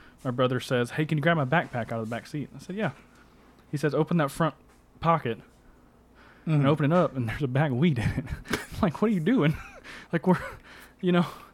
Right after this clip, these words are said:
Speaker 2: At least
Speaker 1: I
Speaker 2: put
Speaker 1: was
Speaker 2: it
Speaker 1: kinda
Speaker 2: in
Speaker 1: like, I had never, like, for context,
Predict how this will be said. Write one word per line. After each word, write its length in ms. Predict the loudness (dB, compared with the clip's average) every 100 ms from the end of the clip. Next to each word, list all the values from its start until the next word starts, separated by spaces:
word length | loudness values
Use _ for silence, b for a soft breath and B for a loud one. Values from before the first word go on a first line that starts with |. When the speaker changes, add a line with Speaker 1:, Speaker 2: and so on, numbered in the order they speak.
| 0
Speaker 2:
At 80 | 2
least 140 | 4
Speaker 1:
I 40 |
Speaker 2:
put 60 | 6
Speaker 1:
was 80 | 6
Speaker 2:
it 40 |
Speaker 1:
kinda 160 | 6 6
Speaker 2:
in 40 | 4
Speaker 1:
like, 240 | 2 0
I 80 | 0
had 120 | 4
never, 300 | 4 4 6 4
like, 160 | 4 0 -10 -10 -10 -14 -16 -18 2
for 160 | 2
context, 720 | 4 4 4 2 -4 -6 -16